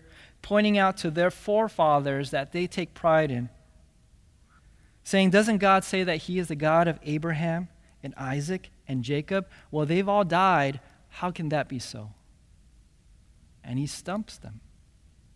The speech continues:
Right, later on in chapter twenty-two, the end of chapter twenty-two, verse forty-one, Jesus turns right back at them to a group of Pharisees and says, "Hey,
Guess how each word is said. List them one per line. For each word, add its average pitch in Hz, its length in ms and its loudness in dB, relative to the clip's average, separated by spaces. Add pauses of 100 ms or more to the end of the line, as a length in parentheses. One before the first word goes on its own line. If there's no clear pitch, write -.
(1800)
Right, 139 140 -8
later 165 300 0
on 170 240 4
in 165 80 0
chapter 165 320 -2
twenty-two, 165 800 -4 (240)
the 139 180 -8
end 190 220 2
of 180 100 -4
chapter 165 260 -2
twenty-two, 151 360 -6
verse 151 240 -6
forty-one, 165 560 -2
Jesus 170 260 -6
turns 190 340 -4 (280)
right 185 280 4
back 196 300 2
at 185 240 0
them 208 240 0 (600)
to 196 100 2
a 190 60 6
group 202 180 0
of 202 100 0
Pharisees 214 640 6
and 185 140 2
says, 196 340 6 (260)
"Hey, 233 440 4